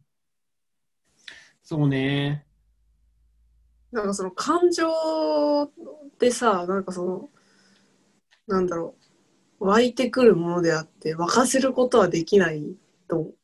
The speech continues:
Speaker 2: 思うんだけど、
Speaker 1: うん。
Speaker 2: どうなの？それは、を、例えば、うーん、なんか、わからん。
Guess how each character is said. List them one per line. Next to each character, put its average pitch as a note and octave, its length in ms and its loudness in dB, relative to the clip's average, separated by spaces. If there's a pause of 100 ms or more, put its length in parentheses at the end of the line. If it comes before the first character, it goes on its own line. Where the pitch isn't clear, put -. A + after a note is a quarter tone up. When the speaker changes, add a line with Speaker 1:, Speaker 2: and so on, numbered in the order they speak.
(140)
Speaker 2:
思 F3 400 2
う E3 40 0
ん D3 100 -2
だ D3 120 -4
け D#3 140 -8
ど、 D3+ 300 -4 (260)
Speaker 1:
う D#3 60 -6
ん。 - 20 2
Speaker 2:
ど F3 160 4
う - 20 0
な B2 100 -6
の？ - 80 -18
そ A#3 200 0
れ B3 80 8
は、 B3 340 6 (800)
を、 G#3 320 6 (280)
例 G#3 220 4
え G3 40 4
ば、 D#3+ 220 -6 (1300)
う F3+ 120 -6
ー F3+ 840 -2
ん、 F#3 80 -8
な F#3 140 -4
ん F#3 40 -6
か、 E3+ 240 -12 (680)
わ F#3 140 -4
か F3+ 120 0
ら E3+ 140 0
ん。 D3+ 100 -10